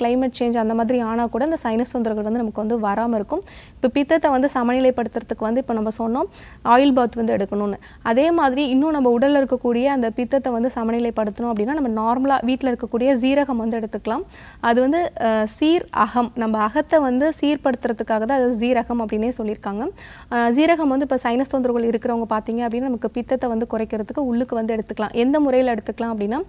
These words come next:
அ, சீரகம் வந்து எடுத்துட்டு அதை வந்து ஒரு இளம் வறுப்பா நீங்க வந்து வறுத்துட்டு அதுல வந்து நம்ம நார்மல் வாட்டர் வந்து ஊத்தி நல்லா கொதிக்க வச்சு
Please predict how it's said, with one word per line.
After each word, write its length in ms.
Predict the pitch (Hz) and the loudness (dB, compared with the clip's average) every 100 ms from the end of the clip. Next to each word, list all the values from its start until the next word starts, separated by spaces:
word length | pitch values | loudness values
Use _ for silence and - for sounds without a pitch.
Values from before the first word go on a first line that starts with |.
| - - - - | -12 -20 -10 -2
அ, 220 | 233 226 | 0 2
சீரகம் 380 | 277 302 285 247 | 2 2 2 2
வந்து 140 | 254 | 2
எடுத்துட்டு 340 | 247 247 254 320 | 2 0 0 0
அதை 120 | 269 | 2
வந்து 160 | 240 | 2
ஒரு 160 | 269 233 | 2 2
இளம் 240 | 247 277 | 2 2
வறுப்பா 320 | 254 226 220 254 | 2 0 0 -2
நீங்க 160 | 233 | -2
வந்து 200 | 220 226 | -2 -2
வறுத்துட்டு 520 | 220 220 240 254 262 392 - - - - - - - | 0 0 0 -2 -2 -4 -8 -20 -20 -20 -20 -20 -4
அதுல 280 | 233 269 302 | 0 2 2
வந்து 180 | 277 | 4
நம்ம 320 | 294 240 233 262 | 2 4 4 4
நார்மல் 200 | 277 233 | 2 4
வாட்டர் 320 | 226 233 240 | 2 2 0
வந்து 280 | 233 247 233 | 0 0 0
ஊத்தி 140 | 262 | 0
நல்லா 240 | 233 226 | 2 2
கொதிக்க 400 | 247 240 233 247 | 0 0 -2 0
வச்சு 340 | 240 202 302 | -2 -2 -6